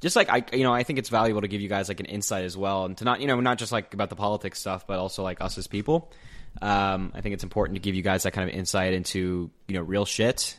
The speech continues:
Put it, put it, uh, plainly. Um, and I'll continue to do that. I know Chris will as well. Um, but yeah, we just appreciate you. And anyway, uh, couldn't think of what I was meant to say earlier, but anyway.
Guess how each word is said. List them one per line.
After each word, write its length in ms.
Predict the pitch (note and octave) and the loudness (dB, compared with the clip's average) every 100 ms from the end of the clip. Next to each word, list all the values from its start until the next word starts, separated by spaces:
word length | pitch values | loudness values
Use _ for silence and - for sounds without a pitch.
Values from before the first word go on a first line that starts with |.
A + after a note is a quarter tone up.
| - | -4
Put 100 | G#2+ | -2
it, 260 | F#2+ _ - | -2 _ -4
put 140 | G#2+ | 0
it, 140 | G2 _ _ - | 0 _ _ -6
uh, 220 | F#2+ F2+ - - _ - | -4 -4 -6 -20 _ -12
plainly. 460 | - A2+ B2 D3 - - - - _ | -2 2 4 4 0 -16 -20 -20 _
Um, 600 | - A2 G#2+ G#2+ G#2 G#2 - _ _ _ _ | 0 4 4 4 0 -4 -8 _ _ _ _
and 140 | - B2 | 0 4
I'll 140 | A#2+ | 4
continue 340 | - A#2 A#2+ A2+ | 2 -2 0 0
to 80 | |
do 100 | G2+ | 0
that. 300 | G#2+ G#2 - - | 0 0 -2 -6
I 100 | G#2 | -6
know 120 | G2 | -6
Chris 240 | - G#2 - | -4 -6 -2
will 140 | F#2+ | -2
as 120 | F2+ | 0
well. 440 | G2 F#2+ F#2 F2+ - | 0 0 0 -2 -8
Um, 480 | F2 F2+ F2 F2 E2 - | -8 -6 -4 -6 -10 -8
but 160 | G#2+ G2+ | -4 2
yeah, 140 | A2+ F#2 | 4 4
we 80 | |
just 160 | E2+ F2+ | 0 -6
appreciate 440 | F2 G2 - F#2 | -2 -2 0 0
you. 120 | F2+ F2 | 0 -2
And 160 | E2+ G2 - - - | -2 -8 -18 -12 -4
anyway, 220 | C#3 F#2+ - _ - | -2 -2 -6 _ -4
uh, 200 | G2+ G2 F#2+ - | 2 2 0 0
couldn't 200 | B2+ A2 | 0 2
think 140 | A2+ | 2
of 80 | G2+ | 2
what 80 | G2 | 2
I 40 | |
was 140 | F#2 F#2+ | 2 0
meant 120 | F2 | -2
to 60 | |
say 180 | F2+ F#2 | 0 2
earlier, 280 | F2+ F2 E2 | 2 0 0
but 140 | F2 F2+ | 0 0
anyway. 220 | E2+ | 0